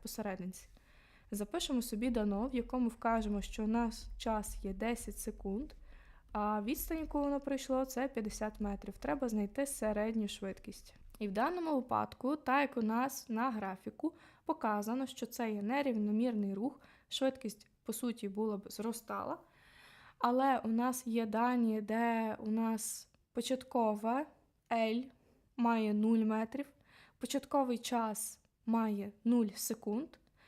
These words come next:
то ми, в принципі, мали б записати таке. L нульове плюс L один на T нульове плюс T один,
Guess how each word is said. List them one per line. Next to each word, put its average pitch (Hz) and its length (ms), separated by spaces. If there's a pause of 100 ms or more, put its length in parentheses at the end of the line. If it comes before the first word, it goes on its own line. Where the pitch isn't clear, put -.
(320)
то 240 100
ми, 277 220
в 339 60
принципі, 285 520
мали 240 320
б 240 80
записати 233 600
таке. 233 480 (1200)
L 294 180
нульове 233 680
плюс 214 360
L 214 300
один 247 440 (680)
на 226 500 (580)
T 226 180
нульове 220 580 (120)
плюс 247 460
T 233 260
один, 208 380